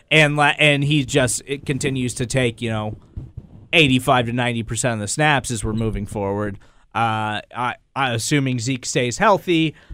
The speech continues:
I'm comfortable not having Tony Pollard on my, on my bench because you're probably gonna have to pay up for Tony Pollard 'cause pe-, that's just how it is with him, because people assume if something happens to Zeke, that Tony Pollard's gonna be this number one running back.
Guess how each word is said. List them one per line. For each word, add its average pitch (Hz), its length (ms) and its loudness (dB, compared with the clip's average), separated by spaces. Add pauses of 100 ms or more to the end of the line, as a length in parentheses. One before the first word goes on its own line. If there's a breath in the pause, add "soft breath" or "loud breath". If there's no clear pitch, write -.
(160 soft breath)
I'm 147 500 4 (200)
comfortable 143 640 4
not 131 280 2
having 120 380 -2
Tony 117 260 -6
Pollard 113 440 -4
on 117 240 -6
my, 107 260 -6 (180)
on 131 180 2
my 107 120 -2
bench 113 580 2
because 117 460 -4 (300)
you're 123 80 -2
probably 151 320 4
gonna 143 140 2
have 135 140 0
to 120 60 -6
pay 147 240 2
up 156 160 -2
for 135 80 -12
Tony 123 240 -6
Pollard 113 320 -6
'cause 123 140 -6
pe-, 120 180 -6
that's 117 260 -6
just 101 120 -10
how 104 220 -2
it 104 60 -4
is 123 200 -2
with 98 140 -12
him, 85 200 -14
because 101 320 -10 (320)
people 135 240 6
assume 139 260 2
if 131 120 0
something 127 300 0
happens 123 360 -2
to 120 60 -8
Zeke, 131 220 -4
that 113 100 -12
Tony 120 180 -6
Pollard's 117 340 -4
gonna 117 140 -10
be 110 100 -8
this 104 160 -10
number 117 220 -4
one 107 220 -4
running 127 260 0
back. 85 340 -12